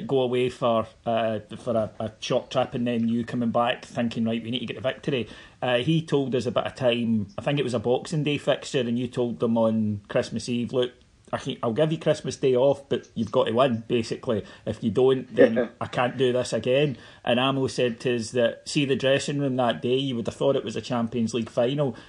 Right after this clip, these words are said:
Speaker 1: The boys were, you know, they, we would have ran through a wall and we went out and won four nil. He said it could have been eight or nine. But was that a conscious thing at first? Do you, can you do that until they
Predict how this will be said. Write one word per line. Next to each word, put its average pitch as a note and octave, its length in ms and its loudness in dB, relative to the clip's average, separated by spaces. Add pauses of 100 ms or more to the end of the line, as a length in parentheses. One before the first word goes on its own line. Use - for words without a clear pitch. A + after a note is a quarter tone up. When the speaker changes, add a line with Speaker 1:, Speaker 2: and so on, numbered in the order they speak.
(100)
Speaker 1:
The B2+ 100 0
boys B2+ 400 2
were, A2+ 240 4 (640)
you C#3 140 -2
know, A#2+ 100 2
they, A#2 160 -4
we B2 220 -2
would A#2+ 80 0
have A#2+ 100 4
ran B2+ 180 2
through B2 140 0
a A2 60 4
wall B2 220 4
and B2+ 80 0
we A#2+ 100 2
went A#2 120 0
out B2 140 2
and A#2 80 -4
won A#2 180 0
four B2 280 0
nil. B2+ 360 0 (260)
He A#2 80 -2
said B2 200 -2
it - 80 -6
could C3 160 0
have B2 120 0
been A#2 120 0
eight B2 180 0
or A#2 60 0
nine. D3 380 2 (400)
But E3 300 4
was E3+ 180 2
that A3 160 8
a G3 40 -2
conscious F#3 500 2
thing E3+ 200 2
at - 120 -2
first? E3 340 4
Do F#3 80 2
you, E3 240 2 (140)
can F#3 260 6
you A3 120 4
do G3 160 6
that E3+ 320 4
until D#3 420 4
they C#3+ 380 0